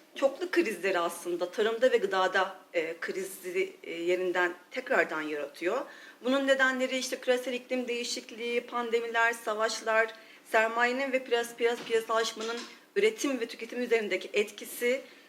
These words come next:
ithalatçı tarım politikaları yaygınlaştırma, yaygınlaşması gibi bir dizi, e, toplumsal gerçeklik ama biliyoruz ki endüstriyel tarım politikalarının artık bugünümüzü karşılayamadığı, yarını kuramadığı,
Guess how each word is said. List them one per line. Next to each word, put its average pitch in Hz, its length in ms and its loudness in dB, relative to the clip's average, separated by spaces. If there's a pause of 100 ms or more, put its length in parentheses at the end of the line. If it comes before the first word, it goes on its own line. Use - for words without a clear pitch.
ithalatçı 240 640 0
tarım 247 260 2
politikaları 185 480 0
yaygınlaştırma, 226 920 2
yaygınlaşması 233 1080 0 (280)
gibi 220 240 -4
bir 269 220 0
dizi, 233 440 -2 (100)
e, 202 400 2 (400)
toplumsal 233 520 -2
gerçeklik 220 640 0
ama 226 320 0 (280)
biliyoruz 254 500 4
ki 262 100 -2
endüstriyel 240 720 2
tarım 240 240 0
politikalarının 202 600 -2
artık 220 520 0
bugünümüzü 208 480 -4
karşılayamadığı, 220 1040 0
yarını 220 360 2
kuramadığı, 220 680 0